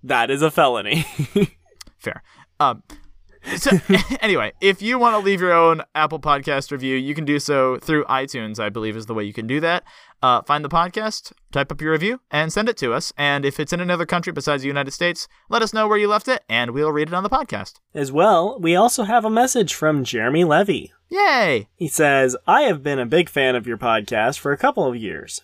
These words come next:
Speaker 1: back when Michael started A I O Audio News. I have followed his work from A I O Audio News to the Odyssey Scoop to Odyssey Geek, and now to Return to Gilead podcast.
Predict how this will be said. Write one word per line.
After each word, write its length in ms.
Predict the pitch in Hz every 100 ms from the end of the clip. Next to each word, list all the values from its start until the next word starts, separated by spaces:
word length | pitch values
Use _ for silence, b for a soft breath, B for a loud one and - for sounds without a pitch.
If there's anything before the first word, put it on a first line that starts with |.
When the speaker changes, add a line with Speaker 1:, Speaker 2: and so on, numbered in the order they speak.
| -
Speaker 1:
back 240 | 233 302
when 160 | 226 208
Michael 320 | 185 185 190
started 400 | 165 165 156 160
A 140 | 147 147
I 160 | 139
O 80 | 135
Audio 320 | 190 175 139
News. 300 | 95 - - - b b
I 80 | 151
have 160 | 143
followed 320 | - 147 147 151
his 160 | 135
work 240 | 123 143 -
from 140 | 120
A 100 | 127
I 160 | 127 123
O 80 | 113
Audio 260 | 165 185 208
News 300 | 202 208 202
to 120 | -
the 140 | 113 107
Odyssey 360 | 139 127 113 113
Scoop 460 | - - 262 240 -
to 180 | 101
Odyssey 400 | 123 156 220 226
Geek, 280 | 196 220 - -
and 180 | 170
now 200 | 170 240
to 80 | 254
Return 420 | 220 202 170 180 190
to 80 |
Gilead 380 | 190 127 123 156
podcast. 680 | 214 262 240 131 82 - -